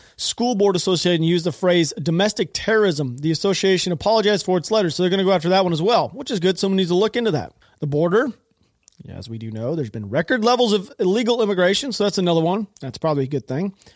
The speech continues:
covid, the origins of the virus, and the C D C's communications about school closures and mask mandates. I like it.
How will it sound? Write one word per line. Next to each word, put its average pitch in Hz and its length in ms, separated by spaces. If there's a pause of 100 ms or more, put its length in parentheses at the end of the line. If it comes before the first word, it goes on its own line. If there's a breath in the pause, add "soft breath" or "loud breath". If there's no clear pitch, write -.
(380 soft breath)
covid, 254 420 (960)
the 175 240
origins 233 500
of 190 80
the 180 60
virus, 147 560 (400)
and 160 100
the 165 60
C 233 180
D 254 80
C's 226 240
communications 208 680
about 175 240
school 247 400
closures 180 480
and 160 100
mask 190 300
mandates. 117 580 (760)
I 160 100
like 156 220
it. - 160